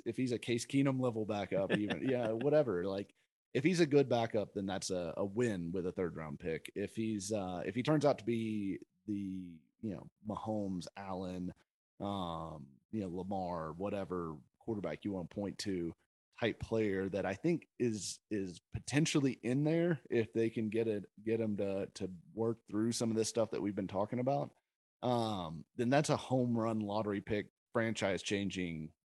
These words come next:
Speaker 1: decision to take him. So, I, yeah, look, he's, he's checks so many boxes, and I'm really excited to watch him develop. And,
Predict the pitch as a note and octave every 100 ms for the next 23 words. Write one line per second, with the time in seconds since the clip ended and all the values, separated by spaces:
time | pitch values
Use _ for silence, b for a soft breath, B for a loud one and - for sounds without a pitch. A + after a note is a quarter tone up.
0 | _ _ _ _ _ _ - F2+ A#2 G#2
1 | E2+ B1+ - - - F#2 F2 - A1 -
2 | - A#2 G2+ F2+ - _ _ _ _ _
3 | - - - A2 - - A#2 - F#2+ -
4 | - D3 C#3 A#2 - B2 C#3+ - - D3
5 | - - - - D3 D3 C#3 A2+ F#2 F2+
6 | F#2 - F#2 F2+ - - G#2 G2 F#2 -
7 | G#2 A#2+ A#2+ A2 F#2 - G#2+ G2 F#2 F#2
8 | F2+ F#2+ F#2 G2 F#2+ F2+ - A2+ C3